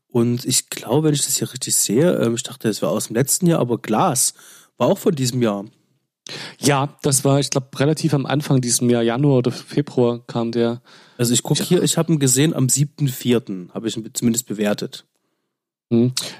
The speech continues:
Speaker 2: den hab ich auch noch nicht gesehen.
Speaker 1: Und wenn ich das hier richtig sehe, ich hab hier auch Loose, hab ich hier auch zweitausendneunzehn bewertet. Den hatte ich auch schon mehrfach empfohlen, ähm,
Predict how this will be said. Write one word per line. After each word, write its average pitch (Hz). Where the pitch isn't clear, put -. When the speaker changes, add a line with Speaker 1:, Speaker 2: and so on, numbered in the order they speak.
Speaker 2:
den 120
hab 120
ich -
auch 120
noch 127
nicht 117
gesehen. 113
Speaker 1:
Und 104
wenn 107
ich 104
das 113
hier 113
richtig 131
sehe, 139
ich 127
hab 131
hier -
auch -
Loose, 147
hab 208
ich 214
hier -
auch 180
zweitausendneunzehn 160
bewertet. 135
Den 120
hatte 143
ich 139
auch 131
schon 135
mehrfach 175
empfohlen, 156
ähm, 127